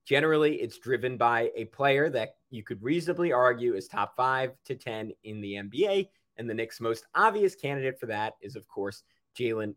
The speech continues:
Brunson. Now, Jalen finished last season averaging twenty-four points, six assists, three and a half rebounds per game. He was really good, but he did not make an all-star team, um,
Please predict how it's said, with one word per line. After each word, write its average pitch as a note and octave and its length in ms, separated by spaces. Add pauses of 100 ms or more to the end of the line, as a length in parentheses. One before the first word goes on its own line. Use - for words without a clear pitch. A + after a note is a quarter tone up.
Brunson. F#2 340
Now, F#2+ 140
Jalen G3+ 420
finished F#3+ 240
last D#3+ 240
season C3+ 380
averaging G#2+ 380
twenty-four F3+ 500
points, C3 260 (300)
six G#3+ 320
assists, D#3 440 (380)
three F3 260
and E3+ 120
a - 20
half C3+ 300
rebounds A2 340
per A2 80
game. F#2+ 160
He F2+ 100
was G#2 120
really G3 320
good, B2+ 400
but A2+ 100
he D#3 60
did G#2+ 160
not C#3 160
make A#2 160
an A#2+ 60
all-star G3+ 380
team, F#3 360 (320)
um, A2 440